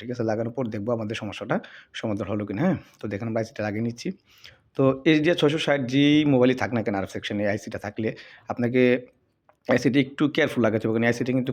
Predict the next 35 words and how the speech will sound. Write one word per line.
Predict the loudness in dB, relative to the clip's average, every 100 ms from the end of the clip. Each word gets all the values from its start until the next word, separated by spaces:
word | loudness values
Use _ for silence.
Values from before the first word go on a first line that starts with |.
| -4
খুবই | 0 2
একটা | 0 0
খতরনাক | 0 2 0
আইসি | 0 -2
বলা | -2
যায়। | -2 -2
এটা | -4 -4 -20 _ _ -4 2
মানে | 4 2 -2 -4
খুব | 2 4
ইজিলি | 4 6 6
লাগা | 4 4
তেমন | 4 4 2
না, | -4
এটা | -4 2
কয়েকবার | 4 4 4 4
নাড়াচাড়া | 4 4 2 2
দিতে | -2
হয়, | -2
হ্যাঁ? | -2 -6 _ -12
দেখবেন | -6 -2
আমি | -2 -4 0
সব | 2 2 2
ভিডিওটা | 0 2 2 2 -2 -20 -20 -14 -8
আপনাদেরকে | 0 0 4 4 4 0 _ -20 -4
কাজটা | -2 0 0
দেখানোর | 2 0 2
জন্য | 2 2
করতেছি, | 0 -4 -6 -8 -6
তো | -6
দেখেন | -4 -2 -2
অনেকবার | 0 2 2
নাড়া | 2 0
দিতে | -2 -6
হয় | -2
কয়েকবার, | -2 -2